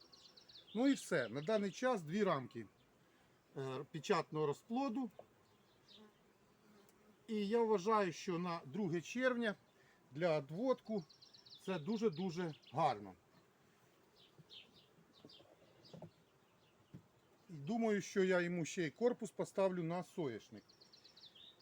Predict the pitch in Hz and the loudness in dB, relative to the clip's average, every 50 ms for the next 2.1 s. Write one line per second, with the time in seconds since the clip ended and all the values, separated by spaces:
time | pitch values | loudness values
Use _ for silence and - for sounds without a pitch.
0 | - - - _ - - - - 254 277 262 214 233 220 - 277 254 247 233 208 | -20 -20 -20 _ -20 -18 -12 -8 -8 -6 -4 -2 -2 -2 0 2 2 4 4 4
1 | - - 233 196 - - - - - - - - 156 175 180 156 214 214 - - | 4 2 2 2 0 -4 -20 -20 -20 -20 -12 -8 -6 -6 -4 -2 -2 -2 -2 -2
2 | 190 156 | -4 -6